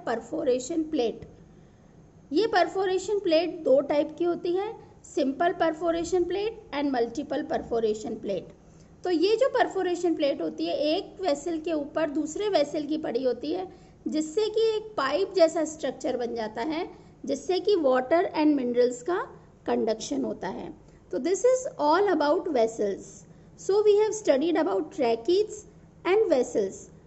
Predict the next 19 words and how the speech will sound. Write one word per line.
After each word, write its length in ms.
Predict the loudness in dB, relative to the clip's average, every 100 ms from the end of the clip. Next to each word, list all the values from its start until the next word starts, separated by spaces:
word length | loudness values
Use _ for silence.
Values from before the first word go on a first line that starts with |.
| -6 0
Now 220 | 2 4 6
we 80 | 6
will 180 | 6 4
conti-, 460 | 4 2 2 -4 -8 -20 -20 -20 -20 -12 -10 -4
continue 560 | -2 0 2 2 0 -4 -16 -20 -10
on 180 | -6 -2 4
in 100 | 4
the 100 | 4 -2 0
third, 380 | 2 4 2 0 -8
uh, 100 | -4
continue 500 | 2 2 4 6 6
with 280 | 4 0 -4
third 400 | 0 2 4 2
element 460 | 0 2 2 2 2
of 180 | 0 0
xylem, 480 | 0 0 0 -2 -4 -10 -20 -8 -2
that 200 | 0 2
is 360 | 2 2 -4 -14 -18 -10
xylem 540 | -2 0 2 2 2